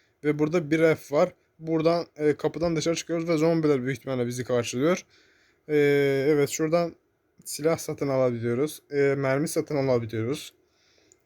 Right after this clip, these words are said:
Üstüne tıkladığım zaman buradan elli dolara elli adet mermi veriyor bana. Tabii bu, eee, bizim stok silahımız olduğu için, eee, çok şey bir silah olacak büyük ihtimalle. Çok,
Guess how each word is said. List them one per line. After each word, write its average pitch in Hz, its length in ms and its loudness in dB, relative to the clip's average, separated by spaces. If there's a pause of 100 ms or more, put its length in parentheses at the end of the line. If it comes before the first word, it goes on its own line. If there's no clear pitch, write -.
Üstüne 160 300 0
tıkladığım 165 300 -2
zaman 160 260 2
buradan 160 340 0 (160)
elli 165 300 0
dolara 143 500 4
elli 151 260 0
adet 160 360 4
mermi 139 440 -2
veriyor 139 360 2
bana. 107 260 -2 (400)
Tabii 156 340 0
bu, 170 340 0
eee, 151 380 6
bizim 156 240 -2
stok - 360 -8
silahımız 156 420 -2
olduğu 160 320 2
için, 175 300 -2 (440)
eee, 156 420 4
çok 175 240 -2 (140)
şey 170 420 -4
bir 147 60 -6
silah 123 320 -6
olacak 123 400 -4
büyük 127 120 -4
ihtimalle. 131 280 -4
Çok, 151 240 0